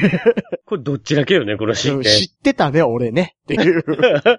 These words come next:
Speaker 1: それを、な、それをなんか爆笑、腹の底から笑うっていう。
Speaker 2: <laughs> ならへんね。
Speaker 1: まあ、だから、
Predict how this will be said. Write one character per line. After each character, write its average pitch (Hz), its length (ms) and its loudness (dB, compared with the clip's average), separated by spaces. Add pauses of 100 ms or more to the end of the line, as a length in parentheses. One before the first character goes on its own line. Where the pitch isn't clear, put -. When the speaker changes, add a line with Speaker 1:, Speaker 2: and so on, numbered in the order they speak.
(680)
Speaker 1:
そ 269 200 4
れ 254 360 6
を、 254 400 6
な、 156 360 2
そ 254 160 4
れ 262 100 6
を 247 40 4
な 247 120 4
ん 214 60 -6
か 156 100 2
爆 165 300 -4 (100)
笑、 190 240 4 (240)
腹 311 300 4
の 302 160 4
底 262 320 0
か 247 100 2
ら 220 140 4
笑 196 340 4
う 185 120 -2
っ - 20 -8 (140)
て 202 80 0
い 175 60 -12
う。 170 280 0 (180)
Speaker 2:
<laughs> 185 240 0
な 190 140 4
ら 247 140 2
へ 156 240 -2
ん 98 120 -20
ね。 170 240 2
Speaker 1:
ま 196 80 2
あ、 175 60 0
だ 190 100 0
か 190 100 2
ら、 165 180 0